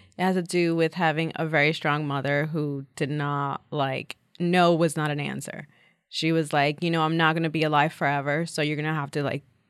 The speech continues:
you know, live your life on your own. If you can't, like, wash this dish, well, you're gonna have to figure out a way how to wash it." So I grew up like that, very, like, you know, doing everything on my own. Um,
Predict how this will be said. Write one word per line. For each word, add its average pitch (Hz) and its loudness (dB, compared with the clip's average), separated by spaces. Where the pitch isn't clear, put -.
you 175 -2
know, 139 -2
live 156 2
your 160 0
life 147 4
on 147 -4
your 156 -6
own. 147 -6
If - -8
you 180 0
can't, 180 2
like, 156 2
wash 151 4
this 165 0
dish, 160 -4
well, 151 2
you're 151 0
gonna 156 -2
have 151 -2
to 165 -6
figure 151 -2
out 151 0
a 147 -2
way 147 -2
how 160 -4
to 135 -4
wash 135 -6
it." 202 -4
So - 0
I 180 4
grew 185 4
up 160 2
like 202 -2
that, 226 0
very, 160 4
like, 139 0
you 170 -2
know, 123 -6
doing 170 2
everything 160 -2
on 147 -2
my 139 -2
own. 147 -4
Um, 160 2